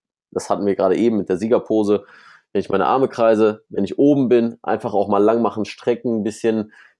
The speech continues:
die Brust anheben und den Kopf in den Nacken legen und nach hinten dehnen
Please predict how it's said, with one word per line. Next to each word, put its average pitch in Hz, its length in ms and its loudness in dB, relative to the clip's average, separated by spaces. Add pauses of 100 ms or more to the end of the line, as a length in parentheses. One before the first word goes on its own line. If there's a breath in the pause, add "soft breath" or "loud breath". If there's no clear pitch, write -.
die 104 80 -2
Brust 107 420 2
anheben 113 580 2
und 104 320 -2
den 104 120 -2
Kopf - 240 -4
in 104 120 -2
den 104 320 2
Nacken 117 320 0
legen 113 400 2 (400 loud breath)
und 104 160 -2
nach 95 140 -4
hinten 117 720 -2
dehnen 110 480 0